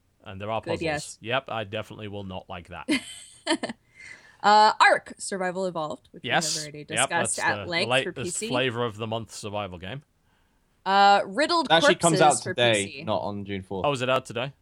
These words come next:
Speaker 2: Oh.
Speaker 1: Okay.
Speaker 3: Yeah, it's, uh, it was supposed to be live on Steam fifteen minutes ago. Or so.
Speaker 1: Well, it
Speaker 2: Interesting.
Speaker 1: ain't.
Speaker 2: Oh, there it is.
Speaker 3: Aye.
Speaker 2: Uh, Riddled Corpses for P C.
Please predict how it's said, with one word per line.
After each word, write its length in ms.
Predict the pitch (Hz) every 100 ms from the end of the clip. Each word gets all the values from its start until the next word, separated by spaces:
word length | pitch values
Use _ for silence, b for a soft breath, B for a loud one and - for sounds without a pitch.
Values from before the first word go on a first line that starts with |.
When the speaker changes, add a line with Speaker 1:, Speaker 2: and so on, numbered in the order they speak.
| _
Speaker 2:
Oh. 120 | 156 -
Speaker 1:
Okay. 180 | - 90 -
Speaker 3:
Yeah, 180 | 107
it's, 280 | 82 95 -
uh, 320 | - 113 107 101
it 40 |
was 100 | 110
supposed 240 | - 131 120
to 60 |
be 80 | 120
live 240 | 113 110
on 120 | 107 101
Steam 460 | - 107 104 95 -
fifteen 340 | 95 - 95
minutes 280 | 92 90 -
ago. 220 | 64 58 92 _ _ _ _
Or 80 | -
so. 140 | 90 120
Speaker 1:
Well, 120 | 120
it 60 | 127
Speaker 2:
Interesting. 220 | 107 170
Speaker 1:
ain't. 340 | 120 110 - - _
Speaker 2:
Oh, 140 | 262 302 - _
there 160 | 254 277
it 60 |
is. 220 | 226 202 190
Speaker 3:
Aye. 420 | 95 95 87 76 - _ _ _ _ _
Speaker 2:
Uh, 520 | 233 233 226 220 214 - _
Riddled 440 | 233 302 320 294 -
Corpses 800 | - 302 302 - 226 190 175 -
for 180 | 208 185
P 240 | - 208
C. 520 | - 208 202 151 165